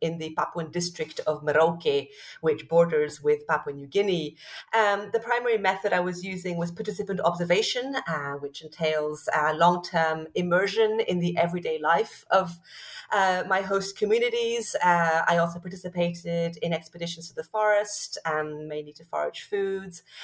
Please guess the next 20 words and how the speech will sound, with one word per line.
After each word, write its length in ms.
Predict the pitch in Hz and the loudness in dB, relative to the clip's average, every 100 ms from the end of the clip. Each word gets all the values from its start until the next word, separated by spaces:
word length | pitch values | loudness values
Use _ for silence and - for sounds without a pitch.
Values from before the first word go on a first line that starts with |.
| - - | -8 0
Uh, 280 | 165 160 185 | 2 2 2
a 60 | |
lot 140 | 190 202 | 4 4
of 60 | |
my 100 | 180 | 2
fieldwork 440 | 170 190 175 175 175 | 0 0 2 2 2
involved 400 | 170 165 160 156 | 0 4 2 4
walking 460 | 175 196 - 202 | 6 6 4 -2
across 280 | 190 - 185 | -2 0 0
the 80 | 190 | 0
landscape, 760 | 180 180 180 - 175 175 175 - | 0 -2 -4 -2 0 0 -2 -6
bivouacking, 880 | 175 190 180 185 - 180 175 170 175 170 - - - | -2 0 6 4 4 -2 0 0 -2 -6 -16 -20 4
listening 340 | 220 226 220 202 | 6 6 2 0
to 80 | |
people's 360 | - 196 185 175 | -6 -6 -2 -2
stories, 760 | - 226 233 226 226 220 220 - - | 0 4 4 4 0 -2 0 0 4
um, 340 | 190 185 185 - | 4 4 2 -4
and 120 | 185 | -4
conversations, 1000 | - 175 185 - 220 - 226 220 220 214 - | -4 -6 -4 -2 -2 0 0 0 0 0 2
uh, 180 | 175 | 2